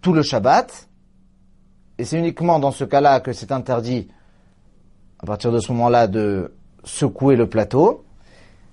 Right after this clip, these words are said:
Et il y a un autre décisionnaire qui dit que c'est uniquement que, que même si il a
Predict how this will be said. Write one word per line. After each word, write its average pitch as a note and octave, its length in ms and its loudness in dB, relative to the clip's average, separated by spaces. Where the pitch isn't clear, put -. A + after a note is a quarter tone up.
Et C#3+ 80 6
il D3 60 8
y D3 60 8
a C#3+ 120 6
un C#3+ 180 2
autre G3+ 220 2
décisionnaire G3 580 2
qui F3 140 -2
dit A3 340 2
que D#3 120 0
c'est - 260 -2
uniquement F#3+ 760 4
que, D3 120 0
que D3+ 240 0
même C#4+ 280 4
si A#3 480 0
il D3+ 200 6
a C3+ 400 6